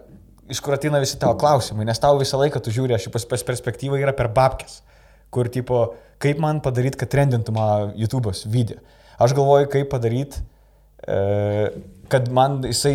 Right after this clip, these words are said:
žiauriai pačiam patiktų. O jeigu jisai, jeigu mano, aš iš-, išleisiu video, jį pažiūrės tik štuka žmonių,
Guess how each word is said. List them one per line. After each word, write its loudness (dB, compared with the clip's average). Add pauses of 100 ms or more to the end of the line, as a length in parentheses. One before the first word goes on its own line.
žiauriai 2
pačiam 2
patiktų. -2 (260)
O 2
jeigu 2
jisai, 2
jeigu 2
mano, 4
aš 0
iš-, -6 (120)
išleisiu 0
video, -2
jį 4
pažiūrės -2
tik -6
štuka -4
žmonių, -2